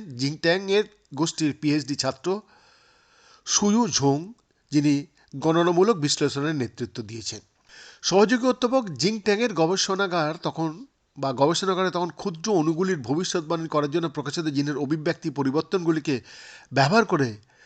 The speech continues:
যা কোষগুলিকে প্রতিরোধী অবস্থা থেকে সংবেদনশীল অবস্থায় স্থানান্তরিত করতে পারে। ওনারা বলছেন, আমরা একটি ওষুধ দ্বারা পরিচিত জিনের অভিব্যক্তি পরিবর্তনের সাথে প্রতিরোধী অবস্থার সাথে সম্পর্কযুক্ত করার জন্য একটি গণনামূলক পদ্ধতি তৈরি করতে পেরেছি।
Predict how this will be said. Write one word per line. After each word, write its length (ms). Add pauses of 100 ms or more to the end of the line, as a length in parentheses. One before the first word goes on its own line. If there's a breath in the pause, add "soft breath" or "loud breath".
(220 soft breath)
যা 140 (140)
কোষগুলিকে 560
প্রতিরোধী 480 (100)
অবস্থা 360
থেকে 160 (320)
সংবেদনশীল 800 (100)
অবস্থায় 360
স্থানান্তরিত 560
করতে 300
পারে। 180 (400 soft breath)
ওনারা 260
বলছেন, 280
আমরা 160
একটি 120
ওষুধ 380
দ্বারা 180 (140)
পরিচিত 320 (140)
জিনের 320
অভিব্যক্তি 400
পরিবর্তনের 580
সাথে 160
প্রতিরোধী 540
অবস্থার 340
সাথে 160
সম্পর্কযুক্ত 1300 (140)
করার 260 (420)
জন্য 320
একটি 220 (120)
গণনামূলক 680
পদ্ধতি 380
তৈরি 180
করতে 220
পেরেছি। 320